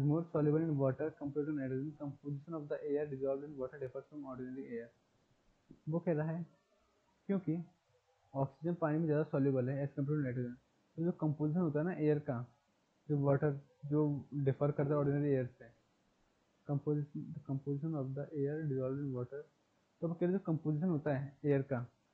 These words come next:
जो water के अंदर होता है, वो बाहर है, बाहर थोड़ा अलग होता है, बाहर वाली एयर से अलग होता है। क्यों, क्यों अलग होता है? सब बाहर वाले एयर में तो nitrogen, oxygen अलग ही प्रोपोर्शन में होंगे, लेकिन पानी के अंदर जो ऑक्सीजन है, वो अलग proportion, ऑक्सीजन और नाइट्रोजन वो अलग proportion में है।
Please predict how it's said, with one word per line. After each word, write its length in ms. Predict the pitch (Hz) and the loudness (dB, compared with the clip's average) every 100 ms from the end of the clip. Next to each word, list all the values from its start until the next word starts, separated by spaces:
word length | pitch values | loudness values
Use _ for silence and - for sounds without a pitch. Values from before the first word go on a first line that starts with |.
| _ - | _ 0
जो 100 | 156 | 4
water 180 | 147 156 | 4 4
के 120 | 170 | 2
अंदर 160 | 156 | 4
होता 260 | 147 143 120 | 4 2 -4
है, 100 | 120 - _ _ _ - | -6 -12 _ _ _ -2
वो 60 | 160 | 0
बाहर 360 | 143 135 135 | 4 4 4
है, 160 | 113 120 151 | -2 -8 -12
बाहर 160 | 135 127 | -8 -2
थोड़ा 120 | 160 | 0
अलग 180 | 143 135 | 2 2
होता 300 | 120 117 113 | 0 -4 -8
है, 100 | 123 147 | -8 -12
बाहर 140 | 135 127 | -6 -4
वाली 160 | 131 | -2
एयर 140 | 147 139 | -2 -2
से 60 | 151 | -4
अलग 120 | 131 | -4
होता 200 | 117 120 | -4 -6
है। 40 | |
क्यों, 100 | 135 139 - | -8 -10 -12
क्यों 180 | - 180 170 | -6 -4 0
अलग 140 | 160 | 0
होता 200 | 151 151 | 0 -2
है? 80 | 160 - _ _ _ | -8 -14 _ _ _
सब 120 | 185 | 0
बाहर 240 | 143 131 139 | 2 4 4
वाले 200 | 160 175 170 | 4 4 4
एयर 140 | 170 | 4
में 120 | 175 165 | 2 2
तो 200 | 175 175 175 _ _ _ - | 2 2 -2 _ _ _ -4
nitrogen, 540 | 151 147 139 147 165 | 2 4 4 4 4
oxygen 340 | 180 156 160 160 165 | 2 0 -2 -4 0
अलग 160 | 160 | 2
ही 80 | 170 | 4
प्रोपोर्शन 440 | 175 165 160 156 | 2 2 2 2
में 120 | 170 165 | 2 4
होंगे, 280 | 139 139 151 147 _ _ _ _ _ _ - | 4 2 0 -4 _ _ _ _ _ _ -2
लेकिन 160 | 156 160 | 0 2
पानी 240 | 156 151 160 | 2 4 4
के 100 | 165 156 | 2 2
अंदर 240 | 151 151 165 | 4 4 4
जो 120 | 165 | 4
ऑक्सीजन 400 | 160 - 165 165 | 2 0 0 0
है, 100 | 135 | -2
वो 140 | 151 | -2
अलग 220 | 147 160 160 | -2 -4 -4
proportion, 380 | 156 156 143 | -2 -2 -2
ऑक्सीजन 580 | 160 147 139 143 - 160 | -6 -8 -6 -6 -4 -2
और 60 | 160 | 0
नाइट्रोजन 320 | 151 151 160 | 0 2 2
वो 120 | 151 | 2
अलग 180 | 131 147 | 2 2
proportion 400 | 160 156 156 156 | -2 -2 -4 0
में 160 | 151 147 | 0 0
है। 160 | 143 | 0